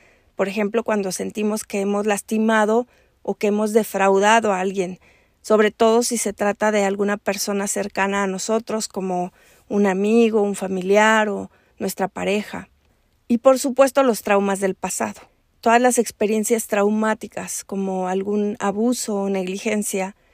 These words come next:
también pueden generar sentimientos de culpa en las personas afectadas. Pueden llegar a sentirse culpables por haber permitido que sucedieran esas situaciones, por no haberlo evitado,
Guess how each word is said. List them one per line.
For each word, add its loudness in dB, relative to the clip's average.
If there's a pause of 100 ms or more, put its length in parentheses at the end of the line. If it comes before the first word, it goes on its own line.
(240)
también 4
pueden -2
generar -2
sentimientos -6
de -4
culpa -4
en -8
las -8
personas -8
afectadas. -10 (520)
Pueden 4
llegar 4
a -2
sentirse -2
culpables 0
por -6
haber 0
permitido 0
que -10
sucedieran -4
esas -8
situaciones, -8 (640)
por 0
no 4
haberlo 2
evitado, -6